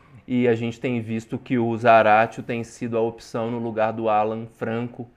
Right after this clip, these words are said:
E sem o Jair, obviamente, o Alan segura ali a primeira, a primeira posição ali de camisa cinco,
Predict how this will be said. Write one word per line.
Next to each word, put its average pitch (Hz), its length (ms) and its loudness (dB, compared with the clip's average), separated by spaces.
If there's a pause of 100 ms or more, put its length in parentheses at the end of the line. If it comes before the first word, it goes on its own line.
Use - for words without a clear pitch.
(720)
E 104 340 -4 (960)
sem 113 340 -4
o 104 40 -4
Jair, 104 420 4
obviamente, 104 640 -4
o 110 100 -2
Alan 104 280 2
segura 104 480 -4
ali 101 100 0
a 104 80 2
primeira, 104 600 -4 (340)
a - 60 -6
primeira 104 360 -4
posição 104 560 -8
ali 98 160 -4
de 95 80 -14
camisa 101 400 -8
cinco, 107 580 -12